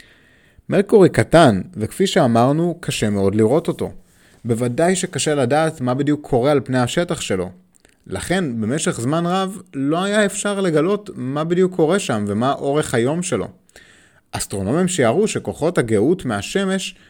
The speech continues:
נעלו את הקפתו של מרקורי, כך שאורך היום שווה לאורך השנה, ממש כמו שהירח שלנו משלים פעם אחת סיבוב סביב עצמו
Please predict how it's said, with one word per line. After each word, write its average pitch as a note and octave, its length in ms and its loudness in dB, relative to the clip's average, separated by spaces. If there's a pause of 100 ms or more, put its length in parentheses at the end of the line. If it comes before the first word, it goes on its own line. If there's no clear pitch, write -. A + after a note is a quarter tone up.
(120)
נעלו A2 460 2
את G#3+ 100 2
הקפתו C3+ 440 -4
של C3 160 -4
מרקורי, C3+ 500 -2 (320)
כך - 180 -8
שאורך C#3 420 0
היום F3+ 340 0
שווה C3+ 340 0
לאורך A#2 400 0
השנה, C#3+ 360 -4 (540)
ממש B2 260 -2
כמו D#3+ 200 -6
שהירח D3+ 520 0
שלנו C3+ 480 -2
משלים C#3+ 540 -4
פעם F3 280 -4
אחת E3+ 400 -4 (200)
סיבוב C#3 320 -2
סביב D3 300 -4
עצמו G#3+ 440 -4